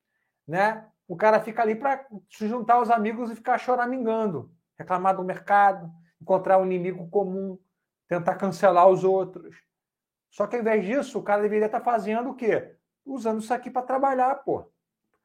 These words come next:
Esse podcast aqui é um trabalho pra gente. Vocês não tão pagando nada pra tá aqui, a gente tá distribuindo conteúdo. Só que a gente vê isso como trabalho. Como que a gente vê isso como trabalho?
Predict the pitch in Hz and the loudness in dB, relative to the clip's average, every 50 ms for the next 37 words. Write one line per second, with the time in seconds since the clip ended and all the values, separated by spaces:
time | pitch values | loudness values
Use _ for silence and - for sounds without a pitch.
0 | _ _ _ _ _ _ - - - - - - 254 415 427 - - - 277 269 | _ _ _ _ _ _ -18 -16 -16 -10 -4 0 0 0 0 -2 2 6 6 6
1 | 240 220 214 - - 226 214 - 254 - - - 269 359 - - 403 403 403 359 | 6 6 2 0 0 0 0 0 -6 -10 -8 -6 -6 -6 -6 -6 -4 -4 -2 -2
2 | 262 240 233 220 - - 196 165 135 131 143 123 117 - - _ - 180 202 247 | 0 0 0 -2 -2 -2 -2 -4 -4 -6 -8 -12 -12 -16 -14 _ -6 -6 -6 -4
3 | 262 208 285 285 277 269 262 277 294 330 339 330 277 262 262 262 262 - - 254 | -4 -4 -2 0 0 0 0 0 -2 -2 -2 -2 0 0 2 2 0 -2 -2 -4
4 | 254 269 254 - - - 233 254 285 285 285 - _ _ _ - 220 226 220 220 | -2 -4 -4 -4 -6 -4 -4 -2 -2 -2 -6 -10 _ _ _ -4 -4 -4 -2 -2
5 | - 247 233 214 - - 269 240 262 247 254 311 359 330 294 277 - - 240 214 | -2 -4 -4 -6 -8 -8 -6 -4 -4 -2 -2 -4 -4 -4 -6 -6 -6 -4 -2 0
6 | 185 180 147 113 113 107 - _ _ _ _ _ _ _ _ _ _ _ - - | 0 0 0 -2 -6 -10 -18 _ _ _ _ _ _ _ _ _ _ _ 0 0
7 | 240 233 269 214 190 277 302 - 302 208 226 240 240 - - - - 262 262 247 | 0 2 0 0 0 0 -2 -2 -2 0 0 -2 -2 -4 -6 -4 -2 -2 -2 0
8 | 226 254 240 196 226 254 330 330 - - - 285 311 403 403 330 330 294 254 - | 0 0 2 4 4 4 4 2 -4 -4 -2 -2 0 0 -2 -4 -4 -6 -6 -6
9 | - 247 233 226 - - 233 226 214 220 226 226 196 180 185 170 147 123 110 107 | -8 -8 -8 -8 -6 -8 -8 -8 -6 -4 -2 -2 0 2 4 4 4 2 0 -6